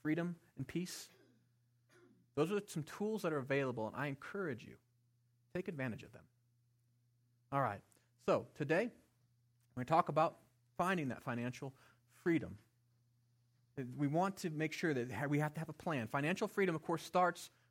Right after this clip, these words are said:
by recognizing that God is the owner, right? Until we get that, as long as we think that we're the owner, it's our money, we're gonna do whatever we want, we're gonna be selfish. And that leads us to self-destructive living. We gotta start with that God owns it, and he owns me,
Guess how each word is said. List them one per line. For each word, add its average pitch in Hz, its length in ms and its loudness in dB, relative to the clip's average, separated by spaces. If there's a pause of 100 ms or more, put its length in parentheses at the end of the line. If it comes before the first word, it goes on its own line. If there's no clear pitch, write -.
by 151 100 8
recognizing 156 600 2
that 127 100 -2
God 139 220 6
is 143 80 -2
the 139 120 0
owner, 123 260 0 (600)
right? 156 220 6 (220)
Until 180 320 8
we 240 160 4
get 226 240 4
that, 156 200 10
as 131 100 2
long 160 160 6
as 208 80 0
we 233 80 2
think 214 200 0
that 190 100 2
we're 190 160 4
the 185 160 4
owner, 180 180 4
it's 160 120 2
our 165 120 8
money, 170 180 4
we're 156 100 2
gonna 147 60 2
do 151 80 2
whatever 156 160 2
we 160 80 2
want, 151 220 2
we're 147 60 -2
gonna 143 80 -2
be 139 80 0
selfish. - 580 2 (380)
And 135 60 -2
that 143 100 2
leads 160 220 4
us 160 120 2
to 147 100 -6
self-destructive 147 640 2
living. 104 300 -2 (440)
We 151 60 0
gotta 165 180 6
start 180 300 4
with 165 80 -2
that 139 180 0
God 175 420 6
owns 165 340 0
it, 123 180 -4
and 139 100 -2
he 143 100 0
owns 143 240 -2
me, 151 280 -2